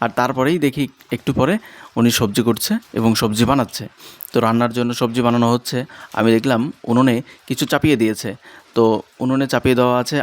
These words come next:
আলু আর ডিম, সেটাকে সিদ্ধ হওয়ার কাজ করছে। আর উনি সবজি কাটছে, আর মা তো ভিডিওর সামনে কখনো আসেনি, বলছে, "এগুলো বাইরের লোকও দেখে?" আমি বললাম, "হ্যাঁ, এগুলো বাইরের লোকও দেখে, আর সবাই দেখতে পাবে এটাকে,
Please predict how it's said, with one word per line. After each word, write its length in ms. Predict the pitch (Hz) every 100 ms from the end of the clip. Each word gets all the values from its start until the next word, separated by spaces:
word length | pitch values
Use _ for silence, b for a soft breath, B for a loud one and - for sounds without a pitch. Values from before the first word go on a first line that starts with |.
| -
আলু 240 | 117 139 185 -
আর 200 | 110 110 - -
ডিম, 240 | 117 147 113 101 - -
সেটাকে 280 | - 123 170
সিদ্ধ 280 | 170 - 139
হওয়ার 180 | 147 139
কাজ 180 | 127 113
করছে। 300 | - 101 - 98 - _ _ _ _ _ _ _ _ - - - -
আর 200 | 113 110 107 B B B
উনি 160 | 123
সবজি 380 | 120 123 104 131 120 - -
কাটছে, 340 | 123 117 - 208 220 b b b b - 110
আর 120 | 107 -
মা 160 | 123 -
তো 100 | 139
ভিডিওর 280 | 123 123 135
সামনে 160 | 135 135
কখনো 180 | 123 139
আসেনি, 400 | 135 135 165 127 151 - B B B - - - 76 113
বলছে, 260 | 120 120 135 127 -
"এগুলো 180 | 123 131
বাইরের 300 | 120 120 123 127
লোকও 160 | 123 131
দেখে?" 340 | 120 - 175 120
আমি 120 | 117 117
বললাম, 180 | 120 117
"হ্যাঁ, 200 | 135 123
এগুলো 180 | 117 123
বাইরের 280 | 117 120 127
লোকও 220 | 123 127
দেখে, 300 | 127 120 175 202 B B B B
আর 140 | - 104
সবাই 260 | - 135 165
দেখতে 220 | 127 -
পাবে 160 | 120 120
এটাকে, 280 | 120 123 175